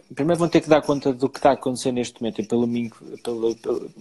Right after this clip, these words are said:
eu falo pela, pela a Partners e estamos um bocadinho aqui dentro de um conjunto de, de, de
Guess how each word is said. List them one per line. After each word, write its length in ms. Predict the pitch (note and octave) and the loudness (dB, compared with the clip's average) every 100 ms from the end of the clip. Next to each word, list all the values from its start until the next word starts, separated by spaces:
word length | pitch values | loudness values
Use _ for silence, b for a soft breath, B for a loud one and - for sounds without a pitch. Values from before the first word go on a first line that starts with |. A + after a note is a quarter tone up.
| - _ A#2 | -20 _ -8
eu 60 | |
falo 220 | - A2+ A2 | 2 4 4
pela, 320 | A#2+ A#2 A2+ | 4 4 4
pela 300 | B2 A#2 A2 | 4 2 2
a 80 | A#2+ | -2
Partners 540 | - B2 B2+ C3+ C3 | 4 4 6 2 0
e 60 | B2+ | 0
estamos 320 | - B2+ A#2 | 0 -2 -2
um 100 | B2 | -4
bocadinho 380 | A#2+ B2 A#2+ B2 | -2 0 0 -2
aqui 380 | A#2+ B2+ B2 A#2+ b b b b b b b _ _ - | -2 0 0 -2 b b b b b b b _ _ -18
dentro 580 | - A#2+ C3 C3+ B2 B2 | -10 4 4 4 0 -2
de 80 | B2 | -2
um 120 | A#2+ | -4
conjunto 580 | B2 A#2 C3 B2 - A2+ | -2 -2 -2 -2 -4 0
de, 260 | A#2+ A#2 | 2 2
de, 300 | A2+ A#2 A2+ | 2 2 2
de 360 | A2+ A#2 A2+ | 2 2 2